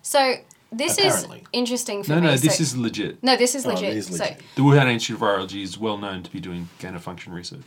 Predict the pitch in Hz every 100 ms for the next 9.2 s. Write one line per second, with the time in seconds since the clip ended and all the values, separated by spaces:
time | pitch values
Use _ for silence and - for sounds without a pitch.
0 | - - - - - - 220 220 226 220
1 | 294 370 359 294 240 214 202 - 202 208
2 | 185 180 - 196 190 202 247 240 208 196
3 | 175 170 170 151 160 180 190 180 - 214
4 | 226 214 190 180 180 185 175 175 170 151
5 | - 220 214 196 185 185 - 139 127 233
6 | 233 220 208 202 202 - - - _ -
7 | 262 214 196 - 180 196 180 180 175 175
8 | 170 165 - - - - - - 226 220
9 | 214